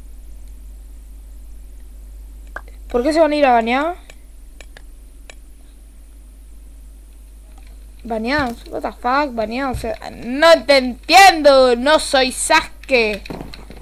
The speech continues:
Hermanovich. Le di al arco, hermano, o sea, ya está, le di al arco. Mapita de Tron. Ahí bien pro, le mando un saludo a todos los que están viendo el directo, compártanlo.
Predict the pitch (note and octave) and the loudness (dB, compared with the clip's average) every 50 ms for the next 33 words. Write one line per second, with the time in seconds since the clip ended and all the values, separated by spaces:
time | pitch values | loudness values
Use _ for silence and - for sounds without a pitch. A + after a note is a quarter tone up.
0 | - - - - - A3 A3+ A#3 A#3+ B3+ C4 C4+ C4+ B3 G#3+ - - - - - | -18 -12 -10 -8 -6 -6 -4 -4 -2 -2 -2 -4 -4 -6 -8 -8 -8 -6 -6 -8
1 | - - - - - - - - - - - - - - - - - - - - | -10 -14 -18 -18 -18 -18 -20 -20 -20 -20 -20 -20 -20 -20 -20 -20 -20 -20 -20 -20
2 | - - - - - - - - - - A#3+ A#3 A3+ A3+ B3+ C#4 C4+ A#3+ A#3+ B3 | -20 -14 -14 -14 -14 -14 -18 -18 -10 -6 -4 0 0 2 4 4 4 4 4 2
3 | C4 - - G#3+ G#3 A3 A#3+ A#3+ A#3 G#3+ A#3 B3+ A3+ - A3 A3 - - - B3 | 2 0 -4 -6 -6 -4 -6 -6 -6 -8 -10 -14 -10 -8 -6 -6 -6 -4 -2 -2
4 | C4+ C4 - - E4 D#4+ D4 - - - - - A#3 B3 C4+ D4 D4+ D#4 D#4 D#4+ | -2 -2 2 4 4 4 4 2 -2 -12 -6 -2 2 4 4 6 6 6 6 4
5 | D#4+ - G#3+ G3+ F3+ - - - - - - - - - - - - - A3+ A3 | 2 -2 -8 -10 -10 -14 -18 -20 -20 -20 -20 -20 -20 -20 -20 -18 -16 -12 -10 -8
6 | A#3 C4+ A#3+ C#4+ C#4 C4+ B3 A#3+ - C#4 D4 E4 E4+ E4+ F4 F4+ F4+ F#4 F4+ F4+ | -6 0 2 4 4 4 2 0 2 6 8 8 10 10 12 12 12 10 10 6
7 | - - - - - - - - - - - - G#3 A3+ A#3+ A#3 A3+ G#3+ G#3 - | 2 -6 -16 -20 -20 -20 -20 -20 -20 -18 -12 -10 -8 -6 -4 -4 -4 -4 -6 -4
8 | - C4 D4 D4+ D#4 D4+ C4 B3 C4 C4+ C#4 B3+ C4+ B3 B3 B3+ B3+ C4 B3+ B3+ | -2 0 2 4 4 4 4 4 2 0 2 0 0 2 2 0 0 0 -2 -2
9 | B3 B3 A#3+ A#3+ A3+ A#3 A3+ A3+ A3+ G#3+ - - A3 A#3 B3 C4 - C#4+ C4 - | -2 -2 -4 -4 -4 -4 -4 -4 -6 -6 -6 -2 -2 -2 -2 0 -2 -4 -2 -2
10 | A#3+ A3 A3+ A#3 A#3+ - A#3+ A3+ A3 A3 A#3 B3+ D4 D#4 | -2 0 0 0 0 0 0 -2 0 0 2 2 2 2